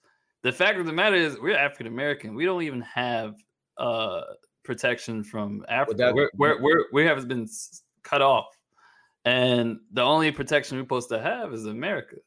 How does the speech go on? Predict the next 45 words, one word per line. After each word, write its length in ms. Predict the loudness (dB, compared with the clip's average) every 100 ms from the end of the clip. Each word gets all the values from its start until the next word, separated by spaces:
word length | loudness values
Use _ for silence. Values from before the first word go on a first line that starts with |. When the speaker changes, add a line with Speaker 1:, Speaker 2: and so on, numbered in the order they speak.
| _
Speaker 1:
and 360 | -6 -4 -4 -2
we 60 |
Speaker 2:
Right. 60 | 0
Speaker 1:
don't 140 | 0 -2
even 120 | -2
have 260 | -2 -2 -2
that. 240 | -2 -4 _ _
So 260 | -2 2 4
Speaker 2:
And 80 |
that, 140 | 2 0 _
that's 200 | 0 0
why 160 | 2 2
I 20 |
said, 400 | 4 2 2 0
uh, 160 | -6 -2
it's, 240 | -2 -2 -2
it's 260 | -4 -2
so 220 | 0 0 0
funny 320 | -2 -4 -2
that 240 | -2 -4
you 80 | -10
said 280 | -4 -4 -2
that, 180 | -4 -4
yo, 160 | -4
and 100 | -4
I 80 | -4
commend 500 | -6 -8 -4 -4 -4
you 200 | -6 -8 -12 _ _
for 60 | -6
even 200 | -6 -4
bringing 260 | -4 -4
that 160 | -4 -4
point 240 | -4 -4
up, 160 | -4 -6
'cause 120 | -4
that's 180 | -4 -4
literally 460 | -4 0 0 0 0
why 280 | 2 2 2
I 40 |
said 300 | -2 -2 -2
I'm 180 | -4 -6
a 60 | -8
segregationist. 960 | -6 -6 -8 -8 -8 -10 -16 -18 -20 _ _ _
Simply 400 | -10 -6 -4 -2 -4
because 560 | -4 0 0 0 -2